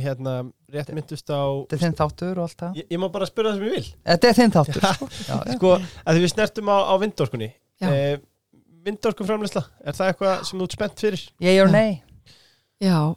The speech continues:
Speaker 3: sko, vindorka kemur til með að, að vera, eh, viðbót við þá orku sem við framleiðum á Íslandi.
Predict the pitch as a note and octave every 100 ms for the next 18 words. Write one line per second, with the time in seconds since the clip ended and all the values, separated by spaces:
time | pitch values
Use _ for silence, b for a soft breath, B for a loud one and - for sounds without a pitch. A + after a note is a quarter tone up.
0 | _ - - G3 G#3+ C4+ - - - G3+
1 | - - B3+ A#3 - A#3+ G#3+ G3+ F#3+ F#3
2 | b b b b - G#3+ G3+ G#3 A3 G#3
3 | G3 E3+ _ - E3+ D3 D3 - b b
4 | b b _ _ G#3+ A#3 B3 - G3 -
5 | - - G3+ G#3+ G3 - - - A3 G#3+
6 | G#3 - G#3 G3+ G3+ G3+ G3+ G3 F3+ E3
7 | F3 - G3+ - F3+ -